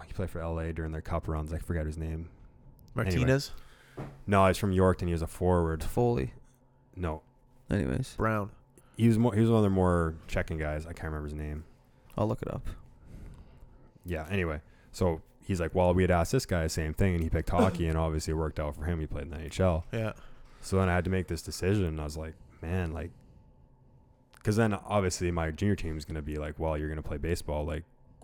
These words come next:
Speaker 1: I was like, "Well, they might drop me. They might trade me. Like, who knows what's gonna happen if I make that decision?" So then I had to make the decision. I was like, "Well, I'm gonna go play hockey. Like, I'm Canada."
Speaker 3: Mm-hmm.
Speaker 1: And that's the thing, like
Speaker 3: Out west kid.
Speaker 1: Yeah, and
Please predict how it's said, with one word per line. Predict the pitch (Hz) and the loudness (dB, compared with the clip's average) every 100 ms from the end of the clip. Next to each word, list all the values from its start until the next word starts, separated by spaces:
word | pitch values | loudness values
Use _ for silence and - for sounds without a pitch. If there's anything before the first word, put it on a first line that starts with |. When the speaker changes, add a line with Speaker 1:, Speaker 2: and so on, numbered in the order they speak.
| - | -4
Speaker 1:
I | 87 | -2
was | 78 | -2
like, | 78 | -4
"Well, | 80 80 | -4 -2
they | |
might | 80 78 | -2 -4
drop | 76 82 85 | 0 0 0
me. | 92 92 90 | 0 0 0
They | 80 | -2
might | 78 78 78 | -4 -6 -8
trade | - 82 87 | -10 -6 -4
me. | 87 87 | -2 -4
Like, | 80 76 - _ - | -4 -6 -12 _ -12
who | - 85 | -6 -2
knows | 82 | -2
what's | 76 | -4
gonna | 76 78 | -10 -10
happen | 82 98 90 | -4 -4 -4
if | 82 | -6
I | 78 | -8
make | 78 78 - | -8 -8 -8
that | 82 - | -10 -10
decision?" | - 98 98 85 - - _ _ _ _ _ | -4 -2 0 -4 -10 -20 _ _ _ _ _
So | - 87 | -8 -6
then | 85 | -4
I | 80 | -4
had | 80 | -4
to | |
make | 82 80 | -6 -6
the | 82 | -6
decision. | 80 - 101 101 | -8 -2 -2 -2
I | |
was | 78 | -4
like, | 76 | -6
"Well, | 80 82 | -4 -2
I'm | 82 | -2
gonna | 78 | -4
go | |
play | 76 78 | -6 -4
hockey. | 87 101 - 78 | -2 -2 -2 -8
Like, | 78 78 _ _ _ _ _ - | -8 -10 _ _ _ _ _ -18
I'm | - | -10
Canada." | - 85 85 85 85 82 82 | -4 -2 0 0 0 -2 -4
Speaker 3:
Mm-hmm. | 117 120 123 - - | -4 -4 -6 -10 -4
Speaker 1:
And | 107 | 0
that's | 98 | 0
the | - | 2
thing, | 110 | 0
like | 90 87 - - - | 0 -4 -8 -16 0
Speaker 3:
Out | 123 - | 2 4
west | 117 - | 0 0
kid. | 127 117 - | -2 -2 0
Speaker 1:
Yeah, | 131 123 87 - | 4 4 4 2
and | 113 | 0